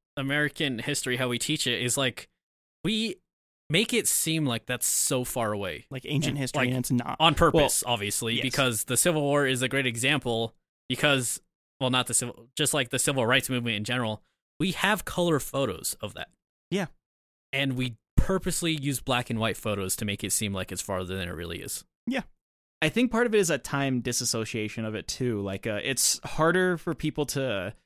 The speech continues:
Speaker 3: bring that time frame into mind whenever it was before your time. And, like, it's one of those things that make people feel really old, like, uh, that I said on Facebook, 'cause somebody had a post, and it's one of my favorite things to say when somebody says, like, "What's something that makes you feel really old?" is,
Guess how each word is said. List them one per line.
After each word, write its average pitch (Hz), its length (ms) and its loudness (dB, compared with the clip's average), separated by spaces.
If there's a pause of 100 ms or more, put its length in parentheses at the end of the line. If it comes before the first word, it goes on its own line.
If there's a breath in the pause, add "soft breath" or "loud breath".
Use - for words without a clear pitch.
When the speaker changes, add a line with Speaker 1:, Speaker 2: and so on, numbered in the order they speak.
(120)
Speaker 3:
bring 151 140 2
that 139 140 0
time 135 200 -2
frame 120 220 -2
into 113 140 2
mind 107 380 0
whenever 107 480 -2
it - 160 -2
was 107 360 -2 (100)
before 127 300 0
your 110 140 -2
time. 107 440 -4 (500 soft breath)
And, 131 180 4
like, 120 220 0
it's - 200 -2
one 160 100 2
of - 20 2
those 147 120 4
things 143 200 2
that 123 100 2
make 120 140 -2
people - 200 -6
feel 127 240 0
really 117 300 0
old, 135 460 4
like, 101 280 -4
uh, 85 360 -4 (460)
that 131 140 0
I 127 60 4
said 123 160 2
on 117 120 2
Facebook, 117 360 -2
'cause 123 140 0
somebody 123 480 2
had 135 180 2
a 127 40 -4
post, 131 340 2
and 117 40 -4
it's 117 120 -4
one 123 80 0
of 120 40 0
my 113 40 0
favorite 120 260 -4
things 117 160 -2
to 117 80 -4
say 156 240 4
when 117 140 2
somebody 110 280 0
says, 110 280 -2
like, 113 120 -4
"What's 254 200 4
something 180 180 2
that 208 80 0
makes 127 220 0
you 110 80 -4
feel 151 240 4
really 120 280 -2
old?" 131 380 4 (540 soft breath)
is, 113 460 2